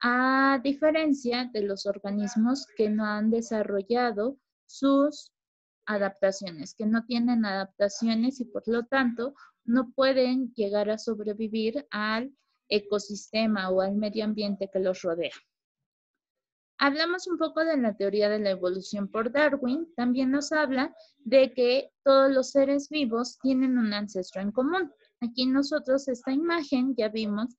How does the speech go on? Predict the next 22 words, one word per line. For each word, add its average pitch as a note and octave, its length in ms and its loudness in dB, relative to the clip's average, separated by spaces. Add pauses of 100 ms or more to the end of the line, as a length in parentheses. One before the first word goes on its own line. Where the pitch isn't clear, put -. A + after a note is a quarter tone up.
(280)
que A3+ 120 4
son B3 260 0
los A#3+ 160 -4
cinco A#3+ 320 0
reinos A#3 580 0
de G3+ 100 -4
los G3 180 -6
seres G3+ 340 -6
vivos. A#3 340 -4
Ustedes G3 420 -6
ya F3+ 100 -6
se F#3+ 160 -8
lo G3 160 -4
saben. C#4+ 520 2 (360)
El G#3+ 200 0
Monera, A#3 640 0
Protista, A3+ 920 -2
Plantae, A#3 720 -4 (440)
eh, G3 420 -2 (120)
Fungi E4 640 0
y C4 360 -6
Animalia. G3 760 -4